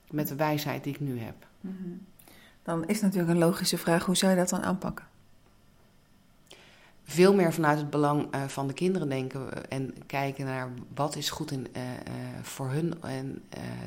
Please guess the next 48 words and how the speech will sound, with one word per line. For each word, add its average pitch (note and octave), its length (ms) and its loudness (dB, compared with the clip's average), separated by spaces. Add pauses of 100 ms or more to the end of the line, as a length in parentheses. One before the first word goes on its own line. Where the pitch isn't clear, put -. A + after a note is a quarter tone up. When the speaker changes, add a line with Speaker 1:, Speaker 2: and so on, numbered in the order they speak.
(140)
Speaker 1:
daarbij C3+ 380 0
me-, C3 220 -2
proberen C#3+ 460 -2
mijn C3 180 -4
eigen F#3+ 340 2
verdriet D3+ 440 -4
even - 240 -6
te - 100 -12
parkeren. C3+ 560 -8 (640)
Ehm, A#2+ 340 -6 (640)
en D3 160 0
te - 80 -4
gaan C#3 200 -2
zorgen C#3+ 300 2
dat C3 140 -4
ik C3 100 -14
hulp F3+ 300 0
zou C3+ 180 -2
krijgen C3 540 -6
be-, B2 180 -10
voor - 180 -6
mijn C3 120 -2
eigen D#3 320 -4
verdriet B2+ 440 -10
en A#2 80 -8
mijn A#2+ 120 -6
eigen C#3+ 300 -4
angst B2+ 260 -4
om B2 60 -10
mijn B2 120 -10
kinderen A#2 340 -10
kwijt A2+ 180 -10
te - 140 -10
raken. A#2 240 -8
En B2+ 60 -6
dat B2+ 140 -6
niet D3 180 -4
te D3+ 80 -10
projecteren C#3 720 -4
op - 140 -8
het, - 280 -10
eh, C3 80 -8 (120)
de C3 80 -8
scheiding C3 560 -6
en B2 120 -8
op B2 140 -12
de, B2 80 -10 (220)
eh, C3 80 -12